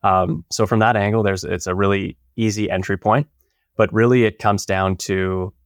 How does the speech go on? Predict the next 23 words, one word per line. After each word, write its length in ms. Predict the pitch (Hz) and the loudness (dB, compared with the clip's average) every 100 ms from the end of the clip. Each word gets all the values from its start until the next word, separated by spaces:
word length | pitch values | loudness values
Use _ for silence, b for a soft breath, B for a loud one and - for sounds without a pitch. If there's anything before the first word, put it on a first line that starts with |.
| - | -2
uh, 280 | 92 90 - | 0 2 -2
education 560 | 98 98 - 98 - 107 | -4 -4 -2 -4 -2 -2
and 140 | 87 | 0
awareness 400 | 90 92 92 92 | -2 -2 -2 -4
about 240 | 92 90 95 | -2 0 0
it. 120 | 123 _ _ | -4 _ _
The 160 | 127 110 | -2 2
average 320 | 113 117 107 | 2 2 -2
student 400 | - 110 107 104 | -2 0 0 -2
is, 300 | 101 95 - | -2 -2 -4
is 160 | 110 107 | -4 0
open-minded 580 | 104 104 98 95 120 | 0 0 0 0 0
and 100 | 107 | 0
they're 120 | 98 95 | -2 -2
curious 360 | - 101 107 | -2 0 0
about 220 | 113 120 | 2 2
it, 160 | 143 - - | 2 -2 0
but, 220 | 95 92 _ _ _ _ - | 0 -2 _ _ _ _ -2
and 140 | 113 | 2
they've 140 | 104 92 | 2 4
heard 160 | 107 | 2
about 240 | 107 117 113 | 4 2 2
Bitcoin, 420 | 123 135 147 147 | 0 2 0 0